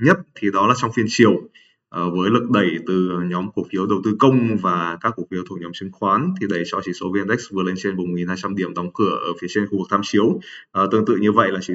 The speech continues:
số V N ba mươi. Ờ, như vậy đầu tiên trong ngày hôm nay thì mình sẽ tìm hiểu qua, sơ qua về cái lý do tại sao mà thị trường Việt Nam chúng ta có được sự hồi phục ấn tượng như vậy.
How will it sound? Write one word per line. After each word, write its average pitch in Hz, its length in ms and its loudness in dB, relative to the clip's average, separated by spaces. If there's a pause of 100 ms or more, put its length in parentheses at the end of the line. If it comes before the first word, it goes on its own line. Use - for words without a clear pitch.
số 95 100 -2
V 110 140 0
N 117 40 2
ba 117 80 6
mươi. 127 220 10 (380)
Ờ, 127 140 0
như 147 120 6
vậy 131 220 6
đầu 120 180 4
tiên 143 120 8
trong 139 140 -2
ngày 120 80 0
hôm 120 80 2
nay 127 200 4
thì 113 140 2
mình 101 220 0
sẽ 131 380 -6
tìm 110 100 -2
hiểu 95 200 -2
qua, 113 440 8
sơ - 220 -4
qua 113 360 6
về 90 320 2 (360)
cái 98 100 2
lý 104 80 6
do 123 200 8
tại 85 100 -2
sao 117 240 8
mà 98 180 0
thị 92 80 -6
trường 95 160 -6
Việt 92 120 -4
Nam 98 180 -2
chúng 101 100 -12
ta 98 220 0
có 95 200 0
được 107 100 2
sự 90 160 -12
hồi 92 140 -8
phục 92 120 -6
ấn 98 160 -6
tượng 95 180 0
như 107 100 0
vậy. 104 260 2